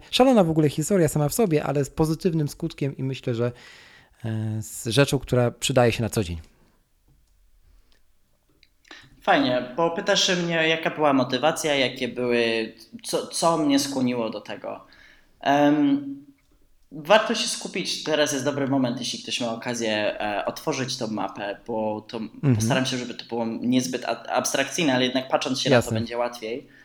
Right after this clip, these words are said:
Speaker 2: Na mapie widać, e, widać na przykład, em, w jednym kolorze zaznaczone długie ciągi prowadzące przez całe miasto. To nie są jedne ulice, to też,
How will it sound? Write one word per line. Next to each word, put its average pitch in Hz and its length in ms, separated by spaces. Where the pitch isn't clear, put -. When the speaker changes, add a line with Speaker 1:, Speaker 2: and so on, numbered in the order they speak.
Speaker 2:
Na 147 140
mapie 214 280
widać, 175 600
e, 156 520
widać 196 500
na 165 120
przykład, 170 640
em, 131 560
w 131 60
jednym 175 340
kolorze 147 560
zaznaczone 135 640
długie 143 500
ciągi 117 580
prowadzące 123 800
przez 110 520
całe 127 340
miasto. - 560
To 170 80
nie 185 140
są 165 440
jedne 127 400
ulice, 117 600
to 151 100
też, - 500